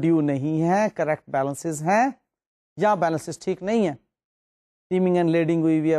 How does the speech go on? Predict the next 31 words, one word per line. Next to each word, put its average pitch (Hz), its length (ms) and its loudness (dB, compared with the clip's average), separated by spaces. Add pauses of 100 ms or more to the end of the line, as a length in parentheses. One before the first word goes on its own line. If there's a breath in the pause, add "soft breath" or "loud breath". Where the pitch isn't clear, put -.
وغیرہ 139 300 -2
وغیرہ، 131 340 -8 (600)
اور 175 120 0
پھر 220 260 2
اس - 200 -6
کو 196 80 -4
پتہ 202 300 -2
چل 170 180 0
جاتا 156 420 0
ہے 180 80 -2
کہ 196 300 0 (1300)
ہمارے 185 380 2
audit 165 360 0
client 151 460 0
یعنی 151 200 0
کہ - 120 -6
آڈیٹر 180 360 0
کو 214 100 0
پتہ 208 260 0
چل 165 140 0
جاتا 160 300 0
ہے 190 80 2
کہ 190 140 -2
میرے 165 400 2
اس - 220 -12
audit 156 320 -2
client 175 460 0
اور 202 160 0 (100)
اس - 120 -4
کے 220 180 2 (120)
debtor 160 280 2